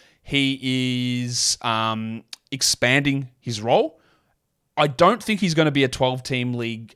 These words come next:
um, a twelve team league guy, Dick, but I do think that we're gonna see Bruce Brown be limited,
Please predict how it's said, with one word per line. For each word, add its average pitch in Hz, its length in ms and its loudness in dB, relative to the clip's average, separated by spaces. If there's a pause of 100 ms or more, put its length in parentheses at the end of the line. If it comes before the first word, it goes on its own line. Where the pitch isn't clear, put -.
(140)
um, 110 500 -2 (880)
a - 40 -12
twelve 139 200 2
team 131 160 2
league 113 180 -2
guy, 107 240 2
Dick, 110 320 -2 (220)
but 127 360 2 (120)
I 113 100 -4
do 151 260 0
think 101 340 -8 (360)
that 127 400 4
we're 135 180 0
gonna 127 180 2
see 120 680 0 (300)
Bruce 131 340 -2
Brown 120 440 0
be 107 120 -6
limited, 151 500 2